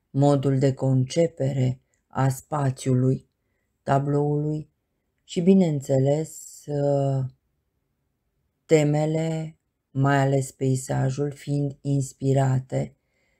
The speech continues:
din, uh, zonele în care mergea, de peisajul plein air, inspirat din taberele de creație.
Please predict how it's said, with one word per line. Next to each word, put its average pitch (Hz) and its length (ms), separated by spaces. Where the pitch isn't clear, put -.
din, 180 500
uh, 165 340
zonele 143 1000
în 139 240
care 135 680
mergea, 139 800
de 151 360
peisajul 139 760
plein 135 400
air, 131 420
inspirat 151 920
din 143 320
taberele 139 880
de 135 240
creație. 127 600